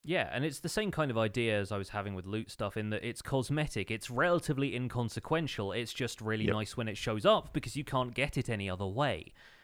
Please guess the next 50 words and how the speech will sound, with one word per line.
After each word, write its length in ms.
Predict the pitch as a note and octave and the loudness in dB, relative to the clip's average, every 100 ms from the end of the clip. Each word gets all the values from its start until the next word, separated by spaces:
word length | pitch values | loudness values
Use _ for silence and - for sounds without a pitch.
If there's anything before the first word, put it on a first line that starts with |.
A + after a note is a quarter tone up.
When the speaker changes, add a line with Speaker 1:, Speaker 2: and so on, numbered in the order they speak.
| _ | _
Speaker 1:
So 180 | - B2 | 2 2
it's 160 | A#2 | 4
not 180 | C#3+ C3+ | 2 2
something 300 | - C3 B2 | 2 0 0
that's 160 | A#2 - | -2 -2
gonna 160 | B2 | -2
be 140 | G#2 G#2+ | 0 0
game-breaking 720 | B2 C3+ B2 A#2+ A2 A#2 A2 | 2 4 4 2 2 -2 -4
to 140 | A2+ | -4
gate 280 | G2+ A2 A2+ | 0 -2 0
it 140 | A#2+ | -4
behind 560 | - G2 A2+ A2 G#2 F#2 - - - | -2 0 0 0 -2 -6 -14 -20 -6
a 80 | B2 | -4
guy 240 | A#2 A#2+ A2+ | 2 4 4
who 120 | A2 | 2
turns 380 | A2+ - A#2+ A2 | 0 2 2 2
up 80 | G2 | -2
randomly 640 | G2 A2+ A#2 A2 G#2+ G2+ | 2 2 4 4 2 0
and 100 | G2 | 0
you 80 | F#2+ | -4
can't 240 | - A2 | -2 -2
really 260 | F#2+ G2+ F#2+ | 0 -2 -2
control 580 | - A2 G2 - G3+ D#3+ | -6 -8 -6 2 4 4
that, 360 | A2 F#2+ - - - _ _ | 2 0 -4 -18 -20 _ _
but 260 | A2 G#2 - | 0 0 -2
it 180 | G#2+ | -8
still 260 | - - A#2 | -6 -2 -2
gives 280 | G2+ G#2+ - | 0 -4 -4
you 260 | G#2+ G2+ F#2+ _ _ | -4 -4 -8 _ _
something 380 | - C3 A#2 A#2 | 0 0 2 0
exciting 520 | G#2 - C#3+ B2 A#2+ | 0 -2 -2 0 -2
to 80 | A2+ | -4
trade 320 | - B2 A2 | -2 0 0
with 200 | F#2 A2 | 0 -2
him 180 | A2 G#2 | -2 -4
once 220 | G2 F#2 | -4 -6
he's 160 | G2+ F2 | -12 -4
there 320 | A#2+ A#2 F#2+ - - - | 0 2 0 -4 -12 -4
at 140 | C3+ - | -4 -2
any 240 | C3+ B2+ | -2 0
level 400 | A2+ G#2+ G#2+ F#2+ | 2 2 2 -2
through 240 | - A2 F#2 | -4 -2 -2
the 60 | |
game, 280 | F2 F2 D2 - | 0 -2 -4 -8
as 100 | - | 0
long 120 | C3+ D#3+ | 2 2
as 80 | |
you've 100 | B2 | 2
got 100 | A#2 | 2
emeralds, 500 | A2 F#2+ F2+ F2+ - | 2 2 -2 -6 -12